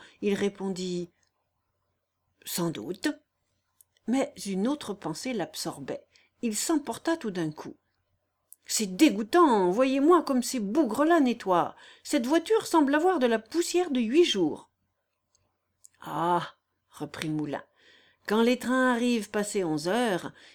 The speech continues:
il n'y a pas de danger que les hommes donnent un coup de torchon. Ça va bien encore lorsqu'ils consentent à faire la visite. L'autre soir,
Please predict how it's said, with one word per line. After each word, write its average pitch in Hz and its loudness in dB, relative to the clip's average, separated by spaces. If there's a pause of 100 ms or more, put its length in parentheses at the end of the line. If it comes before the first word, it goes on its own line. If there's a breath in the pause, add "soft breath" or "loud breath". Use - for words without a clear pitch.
il 220 4
n'y 220 4
a 208 4
pas 214 0
de 220 2
danger 214 0
que 220 -6
les 202 2
hommes 214 0
donnent 196 -2
un 190 -2
coup 185 -6
de 165 -10
torchon. 214 -4 (680)
Ça - -18
va 123 -14
bien 180 2
encore 180 2
lorsqu'ils 165 -2
consentent 240 -2
à 196 -2
faire 170 -4
la 120 -4
visite. 202 -6 (580 soft breath)
L'autre 208 0
soir, 311 2